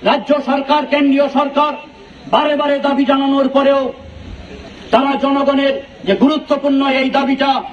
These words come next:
এই সড়কগুলি চলাচলের যোগ্য করে গড়ে তুলবার জন্য সেখানে কোনো ভূমিকা গ্রহণ করছেন না। তাই প্রতিবাদ জানিয়ে আমরা এই সময়ে ভারতের কমিউনিস্ট পার্টি মার্ক্সবাদী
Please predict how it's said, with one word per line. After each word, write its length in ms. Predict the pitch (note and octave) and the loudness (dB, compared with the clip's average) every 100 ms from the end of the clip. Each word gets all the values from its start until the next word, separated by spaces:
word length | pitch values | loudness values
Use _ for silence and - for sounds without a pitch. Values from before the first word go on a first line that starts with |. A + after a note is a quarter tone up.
| - | -4
এই 120 | A3+ - | -2 0
সড়কগুলি 600 | - C#4+ C#4+ A#3 C4+ C4+ | 0 0 0 -2 0 0
চলাচলের 540 | C4 C#4 C4 C4+ - | 0 0 0 -2 0
যোগ্য 280 | C4+ - C4 | -2 0 0
করে 220 | C#4 B3+ | 0 0
গড়ে 200 | B3+ B3+ | 0 0
তুলবার 420 | C4 B3+ C4 C4 B3 | 0 0 2 0 0
জন্য 340 | B3+ B3+ A#3+ - - - | 0 2 -2 -8 -16 -2
সেখানে 340 | C4+ C4+ B3+ | 0 2 0
কোনো 240 | B3 B3+ A#3 | 0 0 2
ভূমিকা 420 | F#3+ B3+ B3 A#3+ | 2 2 2 -2
গ্রহণ 320 | A3 A3 A#3+ | 0 -2 -2
করছেন 420 | A#3 A#3+ - A#3 | -2 -2 0 0
না। 280 | A#3 A#3 A3+ - - - - - | 2 0 0 -6 -16 -20 -8 -2
তাই 200 | C#4 C4+ | 0 0
প্রতিবাদ 520 | C4 C4 C4+ C#4+ B3+ | -2 0 2 2 0
জানিয়ে 440 | C4+ C4+ C4+ B3+ - - - | 2 2 2 -2 -8 -14 -4
আমরা 500 | A#3+ C4 C4 B3+ - - - - | 0 0 0 -2 -4 -10 -18 -2
এই 220 | A#3+ C4 | 2 2
সময়ে 500 | - C4 C#4 C#4+ C4+ - - | 2 0 2 0 -2 -10 -8
ভারতের 420 | C4+ B3 C4+ C4 B3 | -2 0 0 -2 0
কমিউনিস্ট 420 | C4 C4 B3+ - | 2 2 2 0
পার্টি 260 | B3+ B3+ | 0 2
মার্ক্সবাদী 560 | A#3+ B3 F#3 B3 B3+ | 2 0 0 0 0